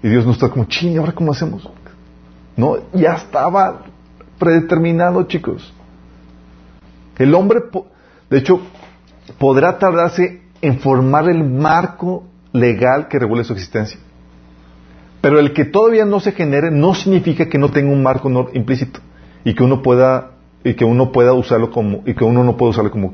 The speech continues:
uno puede usarlo como quiera. O sea, el hecho de que, "Ah, es nuevo, lo puedo usar como quiera porque no, no hay una ley". No, viene con una ley integrada.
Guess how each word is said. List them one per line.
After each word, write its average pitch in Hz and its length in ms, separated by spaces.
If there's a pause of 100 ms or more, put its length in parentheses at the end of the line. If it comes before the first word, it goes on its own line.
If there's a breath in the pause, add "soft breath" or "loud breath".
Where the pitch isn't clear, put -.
uno 113 220
puede 117 140
usarlo 107 180
como 101 240
quiera. 131 200
O 107 40
sea, 113 100
el 107 80
hecho 135 200
de 127 80
que, 120 100
"Ah, 131 140
es 135 60
nuevo, 147 280
lo 101 80
puedo 123 120
usar 127 100
como 123 160
quiera 135 180
porque 107 180
no, 117 220
no 127 200
hay 127 60
una 127 120
ley". 127 280 (240)
No, 95 440 (520 loud breath)
viene 139 560
con 113 200
una 110 100
ley 104 160
integrada. 87 480